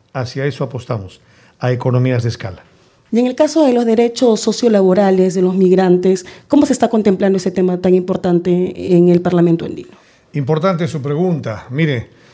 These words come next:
Speaker 1: a partir de que un trabajador vive en el otro lado, tenemos que, eh, legislar para que la seguridad social nos cubra a todos, para que los planes de pensiones nos cubran a todos. Los incas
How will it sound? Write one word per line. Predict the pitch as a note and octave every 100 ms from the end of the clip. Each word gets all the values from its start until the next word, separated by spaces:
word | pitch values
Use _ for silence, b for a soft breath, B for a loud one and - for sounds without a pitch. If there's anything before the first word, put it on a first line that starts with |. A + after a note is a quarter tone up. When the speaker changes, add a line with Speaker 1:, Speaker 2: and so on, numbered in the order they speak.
| b b
Speaker 1:
a | C#3+ C#3
partir | C#3+ B2+ G3+
de | G3
que | D3 D#3+
un | E3+ F3+
trabajador | D#3 D3 C3 C3+ C#3+ D3+ C3
vive | F3 D#3+
en | C3+
el | C3
otro | C3 C3+
lado, | C3 C3 E3
tenemos | - C3 C#3 C3+ -
que, | C#3 C#3+ F3 C3
eh, |
legislar | B2 B2+ A2 B2 C3+ C#3 b b b b -
para | C3 B2+
que | B2+ C#3 D#3
la | C3 B2
seguridad | - A#2+ C3 D3
social | E3 A#2+ E3
nos | C#3+ A#2+
cubra | - C#3 B2+
a |
todos, | D#3 B2 F2 - - b b b b b
para | - C3+ C3
que | C3+
los | C3
planes | - E3 E3+
de | C#3
pensiones | A#2+ C3+ A#2+ F3+ F#3 E3+
nos | B2 -
cubran | C#3+ C3+
a | B2
todos. | - C#3 G#2 - _ b b b b b _ _ -
Los | C#3 D3 G#3+
incas | A3 E3+ E3+ - -